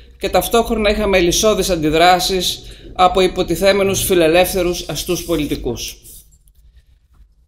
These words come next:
Δυστυχώς, με ευθύνη και προοδευτικών δυνάμεων,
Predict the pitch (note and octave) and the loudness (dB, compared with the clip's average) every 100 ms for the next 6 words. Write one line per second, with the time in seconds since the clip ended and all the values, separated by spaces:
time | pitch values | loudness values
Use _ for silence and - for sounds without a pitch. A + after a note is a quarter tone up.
0 | _ _ _ _ _ _ _ _ _ - | _ _ _ _ _ _ _ _ _ -12
1 | F3 - F#3 G#3+ A#3 D4 - - G#3 F#3+ | -8 -6 -2 0 0 0 -4 -4 -2 -2
2 | - A3+ B3 A#3 - D#3+ D3 C#3 - E3+ | 0 0 0 0 0 0 -2 -4 -6 -2
3 | C#3+ D3 D#3 F#3+ G#3+ A3 | -2 0 0 0 -2 -4